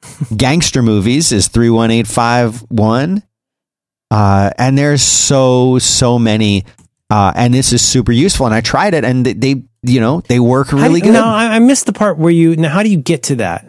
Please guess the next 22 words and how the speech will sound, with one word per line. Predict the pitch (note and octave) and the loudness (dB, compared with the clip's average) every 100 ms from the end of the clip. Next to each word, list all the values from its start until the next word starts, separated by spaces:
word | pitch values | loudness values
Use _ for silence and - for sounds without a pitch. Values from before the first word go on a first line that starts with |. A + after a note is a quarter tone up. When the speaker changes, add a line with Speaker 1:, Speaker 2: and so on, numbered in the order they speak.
| - | -14
Speaker 2:
Are, | D3+ D3+ | -12 -4
are | D3+ | 0
you | D#3+ E3 | 2 0
on | D3 D3 D3+ | 0 -2 -2
Apple | C#3 C3 | -4 -6
T | C#3+ D3 | -4 -2
V | B2+ D#3 | -2 -2
when | G3 | 0
you're | |
doing | G#3+ B3 | 0 0
this? | C#4 D#4+ - | -2 -2 -2
Speaker 1:
Yeah, | F#3 | 0
you | - D3+ | 0 0
go, | B2+ C#3+ D3 | 0 0 2
you | C3+ C#3+ | 2 0
would | A2+ | 0
go | C#3 C#3 | 0 0
into | C3+ D3 F#3 | 0 0 0
Netflix | E3 G2 - G#2+ G#2 - | 0 -2 -2 -2 -2 -2
and | - A#2 | -2 -2
search, | - - D#3 - | 0 -2 -2 -2
Speaker 2:
Uh-huh. | A2+ G#2 | -4 -4